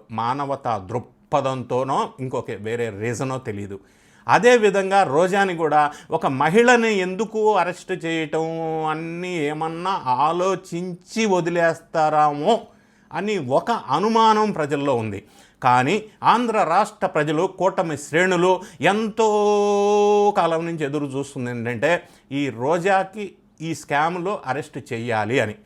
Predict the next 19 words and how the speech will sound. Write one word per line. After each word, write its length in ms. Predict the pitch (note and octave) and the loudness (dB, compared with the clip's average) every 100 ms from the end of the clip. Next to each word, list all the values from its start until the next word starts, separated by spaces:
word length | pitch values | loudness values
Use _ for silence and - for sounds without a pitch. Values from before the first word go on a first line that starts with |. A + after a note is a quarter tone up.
| _ _ | _ _
కానీ 380 | B2+ B2 C#3 F3+ - | -2 0 -2 -4 -6
రోజా 400 | B2+ F3+ G3 G#3 | -2 -2 0 0
కానీ 340 | F3 D#3 E3 | 0 -4 -4
వైఎస్ఆర్ 480 | G3 D3+ F3+ F3 E3+ | -4 -2 -4 -4 -6
కాంగ్రెస్ 500 | D3+ C#3+ C3+ C3+ - | -4 -6 -4 -8 -4
పార్టీ 260 | A#2+ A2+ A2 | -6 -6 -10
శ్రేణులు 400 | - E3+ A3+ G3+ | 2 4 6 4
కానీ 220 | E3+ E3+ | 2 0
భయపడుతుంది 680 | B2+ D#3+ G#3+ A3 G3 F#3+ D3+ | 0 2 4 4 4 0 2
ఏంటంటే, 380 | E3 D#3 C#3 C#3+ | 0 0 -2 0
ఆందోళన 420 | D3 D#3+ F#3 F#3 | 0 2 2 0
పడుతుంది 440 | F3 D3 D3 C#3+ | 0 -2 -2 0
ఏంటి 240 | C3+ D3+ C#3+ | 0 2 0
అంటే, 400 | A#2+ B2+ C#3+ - _ _ _ | 0 2 0 -2 _ _ _
ఈ 100 | D3 | -8
స్కామ్లో 420 | D3 C#3+ D3+ D#3+ | -4 -2 -2 -2
ఒకసారి 380 | C#3+ C#3 C3+ C3+ | -4 -4 -2 -2
అరెస్ట్ 280 | B2 C3 - | -2 -6 -6
అయితే 380 | A#2+ D3 D3 | -4 0 0